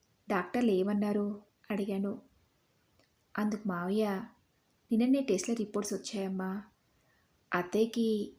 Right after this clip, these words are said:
అని ఆగిపోయాడు. "అత్తయ్యకి? అత్తయ్యకి ఏమైంది మావయ్య? రిపోర్ట్స్లో ఏముంది?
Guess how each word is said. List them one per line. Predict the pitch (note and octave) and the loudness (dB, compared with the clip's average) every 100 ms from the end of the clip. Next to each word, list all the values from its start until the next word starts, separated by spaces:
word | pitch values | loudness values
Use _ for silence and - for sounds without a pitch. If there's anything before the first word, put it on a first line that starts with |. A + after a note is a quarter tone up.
| A3+ | 0
అని | G#3+ | 0
ఆగిపోయాడు. | F#3+ G3 F#3+ F#3+ F#3+ G3 - _ - _ _ _ _ _ _ - F#3+ | 2 -2 -2 -2 0 -2 -4 _ -20 _ _ _ _ _ _ -10 -8
"అత్తయ్యకి? | - F#3+ G3 C4 D4+ - - _ _ _ - | 0 2 4 4 2 0 -10 _ _ _ -2
అత్తయ్యకి | G#3 - D#4 A3 | 0 2 2 4
ఏమైంది | F3 A3+ A#3 | 4 4 4
మావయ్య? | F#3 F#3 G3 G#3+ A3+ - - - - C#4 | 2 0 0 0 -4 -14 -20 -20 0 2
రిపోర్ట్స్లో | C4+ E4 D#4+ E4 | 6 4 6 6
ఏముంది? | B3 G3 A3+ A#3 A#3 A#3 A#3 | 8 6 6 4 6 4 2